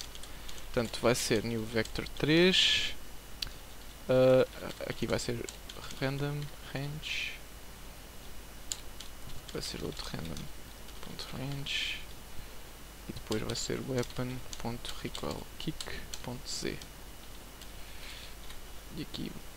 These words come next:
podemos copiar este para aqui, e vai ser entre menos x a mais x. Isto vai ser completamente random, portanto o,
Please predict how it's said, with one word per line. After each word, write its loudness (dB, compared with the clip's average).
podemos -2
copiar 0
este 4
para -6
aqui, 2
e 0
vai 4
ser 2
entre -4
menos 2
x 6
a 4
mais 6
x. 4
Isto 0
vai 12
ser 12
completamente 6
random, 4
portanto 2
o, 6